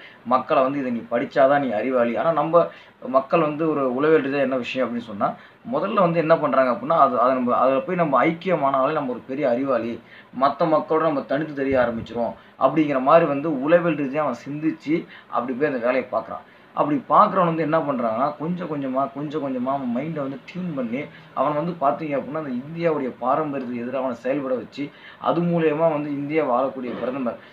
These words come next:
அது எந்த கட்சியா இருக்கட்டும், பி ஜே பியா இருக்கட்டும், காங்கிரஸா இருக்கட்டும், இல்ல மூன்றாவது யாரா இருக்கட்டும், அந்த பிரதமரா இருக்கக்கூடியவர்கள்,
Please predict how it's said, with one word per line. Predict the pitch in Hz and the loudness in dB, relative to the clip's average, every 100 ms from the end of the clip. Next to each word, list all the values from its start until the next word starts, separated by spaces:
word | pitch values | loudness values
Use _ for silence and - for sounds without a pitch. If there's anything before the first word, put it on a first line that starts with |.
| - | -14
அது | - 113 | -12 -8
எந்த | 131 160 | -6 0
கட்சியா | 180 170 175 165 | 2 2 4 4
இருக்கட்டும், | 123 101 - - _ _ _ _ _ - 131 127 | 4 -6 -12 -20 _ _ _ _ _ -12 -4 -2
பி | |
ஜே | 135 143 | 0 0
பியா | 139 | 2
இருக்கட்டும், | 131 120 135 123 127 | 2 2 -4 0 2
காங்கிரஸா | 139 | 2
இருக்கட்டும், | 131 135 120 | -2 -4 -4
இல்ல | 139 135 | -4 -2
மூன்றாவது | 120 139 139 127 131 117 | -2 -2 0 0 0 -2
யாரா | 123 151 147 | 0 4 2
இருக்கட்டும், | 131 104 104 - - - | 0 -8 -10 -12 -20 -18
அந்த | - 120 120 113 107 | -8 -2 2 2 2
பிரதமரா | 127 131 151 147 131 | 0 0 2 2 2
இருக்கக்கூடியவர்கள், | 120 120 117 117 131 | -2 -4 -2 -2 -6